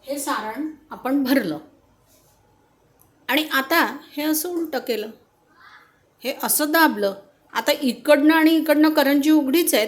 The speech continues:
तेव्हा असं हाताने दाबलं तर यातमधली हवा निघून जाते. आता हवा निघून गेलेली आहे आणि आता आपण ही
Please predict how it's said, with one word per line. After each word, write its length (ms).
तेव्हा 240
असं 240
हाताने 420
दाबलं 320
तर 80
यातमधली 500
हवा 320
निघून 300
जाते. 460
आता 200
हवा 260
निघून 340
गेलेली 420
आहे 240
आणि 260
आता 220
आपण 260
ही 300